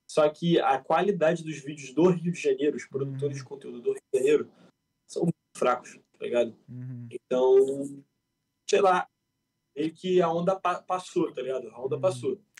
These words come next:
Speaker 1: já era.
Speaker 2: Ah, ou então saiu do, da internet e voltou a ser o, o que sempre foi. O
Speaker 1: Não, é.
Speaker 2: raizão do underground,
Speaker 1: Pode ser
Speaker 2: o
Speaker 1: também,
Speaker 2: genuíno,
Speaker 1: eu também
Speaker 2: tá
Speaker 1: não
Speaker 2: ligado?
Speaker 1: faço muito até
Speaker 2: É
Speaker 1: que
Speaker 2: tipo, é
Speaker 1: não,
Speaker 2: tipo
Speaker 1: eu
Speaker 2: assim,
Speaker 1: também não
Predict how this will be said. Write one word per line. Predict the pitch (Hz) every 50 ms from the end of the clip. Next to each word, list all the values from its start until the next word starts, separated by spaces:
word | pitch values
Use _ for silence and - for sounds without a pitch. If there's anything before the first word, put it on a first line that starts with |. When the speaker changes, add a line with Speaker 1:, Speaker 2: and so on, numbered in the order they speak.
| -
Speaker 1:
já | - 139 147
era. | 151 131 - - 240
Speaker 2:
Ah, | 185 165
ou | 170 180
então | 190 180 180 190 202 208
saiu | - 214 208 214
do, | 208 208 196
da | - - 190 202
internet | 208 202 - 220 214 214 190 170 160 180 196 - -
e | 165
voltou | 147 156 156 147 147 - 156 160 165
a | 156
ser | 156 - 165 160 165
o, | 165 165 165 160 156 151 147 143 143 139 135 127 123 120 120 123 127 127 123 120
o | 117
que | - - 139
sempre | 131 - 156 165 160 - -
foi. | - 147 139 139 151 151 143 135 - - 139 131 - _ _ _ _ _ _ _ _ _ _ _ _ _ -
O | 135 131 127 127 123 123 117 113 135 127 127
Speaker 1:
Não, | 262 254 185 151
é. | 135
Speaker 2:
raizão | 127 131 131 135 139 131
do | 123 139
underground, | 139 131 139 131 127 117 127 127 120
Speaker 1:
Pode | 135 135 131 127
ser | 123 127
Speaker 2:
o | 123
Speaker 1:
também, | 123 120 117 117
Speaker 2:
genuíno, | 120 135 147 147 151 147 151
Speaker 1:
eu | 147
também | 160 156 156 151
Speaker 2:
tá | 151
Speaker 1:
não | 123
Speaker 2:
ligado? | 120 120 110 127 139 151 156
Speaker 1:
faço | 151 123 -
muito | - - - 151
até | 151 151
Speaker 2:
É | 147 - - _ - - _ _ _ _ _ _ _ _ _ _ _ _
Speaker 1:
que | - 160 156
Speaker 2:
tipo, | - 220 214 - 247
é | 254 247 226 208 202
Speaker 1:
não, | 185
Speaker 2:
tipo | - 202 190 220
Speaker 1:
eu | 202 208
Speaker 2:
assim, | 208 196
Speaker 1:
também | 143 143 143
não | 147 139 - -